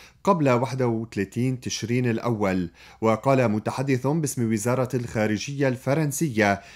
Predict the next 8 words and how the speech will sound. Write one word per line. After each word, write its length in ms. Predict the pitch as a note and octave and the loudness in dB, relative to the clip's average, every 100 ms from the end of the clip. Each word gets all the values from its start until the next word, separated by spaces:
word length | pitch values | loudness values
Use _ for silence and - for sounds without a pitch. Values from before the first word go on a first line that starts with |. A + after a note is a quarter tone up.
| - A2 | -4 0
"يتعين 680 | A2+ G2+ A#2+ A#2+ A#2 D#3 | 0 0 0 2 2 0
أن 120 | B2 | 0
يكون 340 | G#2 G2 B2+ A#2 | 0 -2 -2 -2
القادة 420 | G#2 - C3 A#2+ | -2 0 0 2
اللبنانيون 720 | G2+ G#2 A2 G2+ F#2+ B2 C#3 | 0 -2 -2 -2 -2 -2 0
على 480 | C3+ D3+ G#2+ A2 G#2 | 0 0 0 0 0
مستوى 440 | A2+ B2 C#3 A#2 | -2 -4 -2 0
الحدث". 560 | G#2+ - D3 B2 E2+ | -2 -2 -2 0 -2